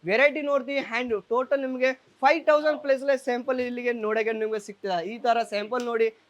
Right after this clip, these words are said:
ಕಸ್ಟಮರ್ ಬಿ ಕಂಟಿನ್ಯೂ ಆಗಿ ಬರ್ತಿದೆ, and ರಚ್ ಐತೆ. ನಿಮಗೆ ಆನ್‌ಲೈನ್ ಪ್ರೊವೈಡ್ ಮಾಡ್ತೀವಿ, ಆನ್‌ಲೈನಲ್ಲೇ ತಗೊಂಡೋಗ್ರಿ. ಈ ಥರ ವೆರೈಟಿ ನಿಮಗೆ ಬೇಕಾದ್ರೆ only ಒಂದೇ ಬ್ರ್ಯಾಂಡಲ್ಲಿ ಸೂರತ್, ಗುಜರಾತ್ಗೆ ಬರ್ಬೋದು.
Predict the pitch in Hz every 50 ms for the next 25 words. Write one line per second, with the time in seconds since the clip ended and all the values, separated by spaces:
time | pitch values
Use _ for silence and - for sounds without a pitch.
0 | _ _ 214 214 - - 269 269 277 277 277 269 269 262 - 247 247 233 254 254
1 | 247 247 254 240 240 220 214 233 220 226 226 226 220 165 202 208 208 196 170 180
2 | 196 208 202 - 202 196 208 175 156 - _ _ _ _ - 196 233 269 285 277
3 | 262 254 262 269 277 277 277 240 262 247 254 262 247 254 247 247 233 240 247 247
4 | 247 - - 190 208 208 214 226 226 226 226 - 214 202 214 214 214 214 208 214
5 | 208 208 _ _ _ _ 196 247 247 269 277 269 269 254 233 233 247 247 240 254
6 | 247 247 240 247 233 208 214 202 214 214 208 220 220 180 208 226 247 262 269 269
7 | 269 254 220 208 220 233 247 220 214 220 214 214 220 220 220 220 226 214 - 233
8 | 220 233 262 254 214 202 214 196 214 233 233 220 - 240 220 180 185 190 196 196
9 | 208 208 208 214 214